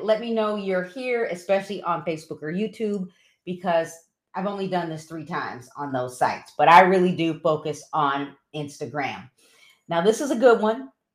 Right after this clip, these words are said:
And let me tell you why I know it's good. It's because I was wide awake at four thirty A M with a great idea. So I've added to this. So if you're in the agent journey, you're gonna really benefit.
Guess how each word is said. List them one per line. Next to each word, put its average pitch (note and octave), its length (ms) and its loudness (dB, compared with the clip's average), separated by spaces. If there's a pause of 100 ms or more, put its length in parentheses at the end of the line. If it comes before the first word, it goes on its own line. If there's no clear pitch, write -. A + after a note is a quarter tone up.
(520)
And F3+ 120 2
let F#3 100 4
me G#3 100 0
tell C4+ 260 4
you C#4+ 120 4
why G#3 180 8
I G3+ 80 4
know A3 160 8
it's - 180 2
good. C#3 440 -2
It's F3+ 140 -6
because F3+ 520 4 (300)
I G3 180 10
was G#3+ 160 2
wide F3+ 320 6
awake F3+ 220 2
at D#3 100 -6
four E3+ 220 0
thirty E3+ 240 2
A E3 180 2
M F3 200 2
with D3+ 160 -4
a D3 40 -6
great D3+ 240 0
idea. C#3+ 460 -2 (520)
So - 140 -2
I've F3+ 200 6
added D#3 400 2
to C3+ 340 -6 (340)
this. C#3+ 320 -10
So C#3+ 140 0
if C#3 100 -14
you're A#3 320 2
in A3 300 0 (120)
the D#3+ 160 -12
agent F3 440 -6
journey, G3 480 -4 (160)
you're G#3+ 120 -2
gonna E3+ 200 -4
really E3+ 180 -2
benefit. A#2 480 -10